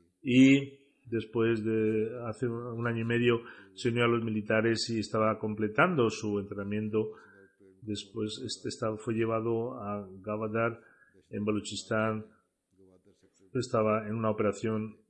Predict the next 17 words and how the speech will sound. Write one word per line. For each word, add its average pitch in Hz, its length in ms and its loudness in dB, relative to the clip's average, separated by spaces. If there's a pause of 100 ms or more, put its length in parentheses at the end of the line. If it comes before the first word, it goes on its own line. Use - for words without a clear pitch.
antiterrorista. 104 1120 -4 (800)
El 110 120 -4
incidente 110 400 -2
del 113 100 2
martirio 110 760 2
tuvo 107 300 -4
lugar 107 540 6
entre 101 260 -6
las 101 120 -2
noches, - 760 -4
según, 110 460 -8
del 104 240 -4
dos 120 340 2
al 95 160 -4
tres 101 220 0
de 95 80 -2
abril. 98 340 2